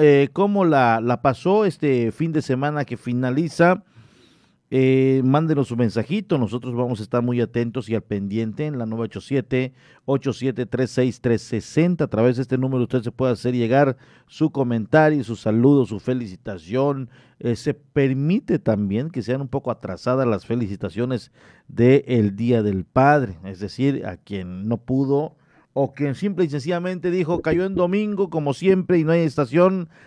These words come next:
radiofónica", pues en estos momentos estamos ya listos y dispuestos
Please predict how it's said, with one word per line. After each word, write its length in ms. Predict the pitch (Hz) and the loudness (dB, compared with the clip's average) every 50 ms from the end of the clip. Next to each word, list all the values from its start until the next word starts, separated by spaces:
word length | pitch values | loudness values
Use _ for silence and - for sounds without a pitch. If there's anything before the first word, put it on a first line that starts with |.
| - _ _ | -20 _ _
radiofónica", 1120 | 113 120 123 131 147 151 151 151 156 143 - 151 190 196 175 175 156 - 180 185 202 202 - - 110 - | -2 0 4 6 6 6 6 6 4 4 4 4 2 2 2 0 0 2 2 2 2 0 -4 -8 -4 -2
pues 260 | 123 117 95 - - - | -2 -2 -2 -4 -10 -4
en 180 | 123 123 117 | -2 0 0
estos 200 | 131 127 - 131 | 0 -2 -2 -6
momentos 460 | 127 127 131 147 170 170 160 139 127 | -6 -4 -2 -2 -2 -2 -2 -4 -4
estamos 400 | 117 104 - 123 123 117 117 98 | -6 -4 -2 -2 -2 -2 -2 -4
ya 140 | 92 107 107 | -2 -4 -4
listos 420 | 104 104 101 - - - 95 - 92 | -2 -4 -6 -8 -8 -12 -12 -10 -10
y 40 | |
dispuestos 720 | 90 82 78 - - 127 123 - - - 127 139 135 - _ | -12 -12 -10 -2 0 0 0 0 0 0 0 0 0 -2 _